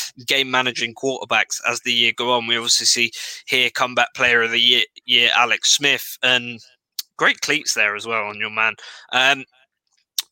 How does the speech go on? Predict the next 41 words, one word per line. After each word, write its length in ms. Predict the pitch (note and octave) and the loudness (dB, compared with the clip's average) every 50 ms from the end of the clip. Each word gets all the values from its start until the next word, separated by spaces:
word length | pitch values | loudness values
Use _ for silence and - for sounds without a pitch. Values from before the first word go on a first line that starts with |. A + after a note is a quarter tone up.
| _ C3+ _ _ _ _ - | _ -20 _ _ _ _ 0
yeah, 240 | F#3+ G3 C#3 A2 | 2 4 4 4
it, 100 | F#2+ A#2+ | 4 4
it, 320 | C#3+ C#3+ G#2 C3+ E3+ D#3 - | 4 4 4 4 4 4 4
it, 300 | D#3+ F3 D#3 - - - | 2 2 0 -2 -2 -2
I 80 | E3 D3+ | -2 0
think 240 | - - F#3+ F#3 E3 | 0 -2 -4 -4 -8
you 100 | E3+ E3 | -4 0
guys, 300 | F3 D#3+ D#3 D3+ C#3+ D#3 | 2 2 2 2 0 -2
once 180 | D#3+ D#3+ D3 | -4 -4 -2
Big 220 | - D#3+ D3+ C3+ - | -2 -2 -2 0 2
Ben 180 | D3 D3+ D#3 | 0 0 2
is 140 | C#3+ C3+ - | 0 -4 -4
gone, 180 | - C3+ C3 C3 | -2 -4 -4 -4
you 140 | C3 C#3+ C3+ _ _ - | -8 -14 -16 _ _ -2
maybe 300 | D3 D3+ D3+ C3 D3 C#3 | 0 0 0 0 -2 -2
don't 320 | - D#3 C#3+ C#3+ C3 A#2+ | 0 2 2 2 0 -2
need 240 | C#3 C#3+ D3 C#3 B2+ | -2 0 0 0 -2
a 40 | A#2+ | -2
Hall 280 | B2+ C3 B2 B2 A#2+ | -4 -4 -4 -4 -4
of 80 | A2+ - | -6 -4
Fame 340 | - C#3 B2+ B2 A#2+ A#2 A#2 | -2 0 0 0 -2 -4 -8
quarterback 540 | - - B2+ B2+ A2 A2 A#2+ A#2 A#2 - | -8 -8 -6 -6 -4 -2 0 0 0 0
right 240 | - A#2+ A#2 A2+ - | 0 0 0 0 0
away. 200 | A2+ A#2 A#2+ A#2+ | 0 0 2 2
You 140 | A#2 A2+ A#2 | 4 2 2
need 160 | B2+ C3+ B2+ | 0 -2 -2
a 60 | B2 | -4
game 280 | A2+ - B2 B2+ C3 B2 | -2 0 0 0 0 0
manager 440 | A#2+ A#2 A2+ A2+ A2+ - - A2+ A2 | -2 -2 0 -2 -4 -4 -4 -6 -4
who's 200 | A2+ A#2 A#2 A2+ | -4 -6 -8 -8
gonna 160 | - B2 A#2 - | -8 -8 -8 -6
keep 280 | - - C3+ B2+ - | -2 -2 -2 -2 -2
you 120 | - B2 A#2 | -4 -4 -4
in 80 | A#2 | -4
games 440 | A2+ - B2+ A#2+ B2 A#2 A2+ A2+ A2 | -2 0 2 2 2 0 0 -4 -6
and 140 | A#2 A#2+ A#2 | -8 -2 0
maybe 260 | A#2 A#2+ A2+ A2+ A#2 | 0 2 2 4 2
allow 360 | A#2 A2 A2+ A2+ A#2 A#2+ B2 | 2 4 4 4 4 4 2
you 260 | B2 A#2+ A#2 A#2+ A2+ A2+ - | 2 0 0 0 0 -2 -6
to, 260 | - B2 A#2 A#2 A2+ - - - - - - - - - - - | -4 -2 -2 -2 -4 -8 -12 -16 -14 -12 -12 -10 -12 -12 -10 -8
uh, 60 | A#2 | -8